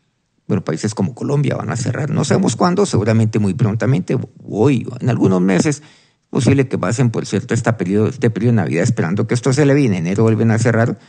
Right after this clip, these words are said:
solamente esperando, pues, que al menos en diciembre se, independiente de los casos que exista, lo van a mantener abierto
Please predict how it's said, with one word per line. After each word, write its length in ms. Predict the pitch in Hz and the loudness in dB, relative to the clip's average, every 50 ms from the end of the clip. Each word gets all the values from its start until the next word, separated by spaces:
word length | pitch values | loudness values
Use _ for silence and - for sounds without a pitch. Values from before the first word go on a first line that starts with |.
| _ _ _ _ _ _ | _ _ _ _ _ _
solamente 340 | - - 90 90 85 - | 0 0 0 0 0 0
esperando, 460 | - - - - 104 101 87 92 104 101 | 0 0 0 0 0 0 0 -2 -2 -2
pues, 200 | 104 104 104 - | -2 -2 -2 -2
que 240 | - 95 104 110 - _ _ _ _ _ _ _ _ _ _ _ _ - | -2 -6 -6 -6 -10 _ _ _ _ _ _ _ _ _ _ _ _ -2
al 120 | 92 95 | 0 0
menos 260 | 95 98 110 113 110 | 2 2 2 2 2
en 100 | 113 104 | 2 0
diciembre 420 | 95 - - - 104 85 71 78 - | 0 -2 -2 0 -2 -2 -2 -2 -2
se, 360 | - - 87 - - 117 110 - _ _ _ _ _ _ _ _ _ _ _ _ _ _ _ _ _ - | -2 -2 -4 -8 -8 -10 -10 -10 _ _ _ _ _ _ _ _ _ _ _ _ _ _ _ _ _ -8
independiente 640 | - - - - 117 87 87 101 120 123 123 120 - | -4 -4 -2 -2 -2 0 0 2 4 4 4 2 2
de 40 | 117 | 0
los 160 | 127 - - | 0 0 -2
casos 380 | 110 120 110 110 - 120 110 - | 0 0 0 0 0 0 -2 -2
que 80 | - | -4
exista, 400 | - - - 185 - - - - | -4 -2 -2 -2 -2 -2 -2 -2
lo 120 | 113 95 90 | -2 0 0
van 80 | 90 | -2
a 40 | 90 | -2
mantener 300 | 80 80 110 - 65 65 | -4 -4 -4 -6 -4 -4
abierto 600 | 76 82 110 151 180 165 139 - 151 151 143 127 | -2 0 2 0 0 0 -2 -2 -2 0 0 0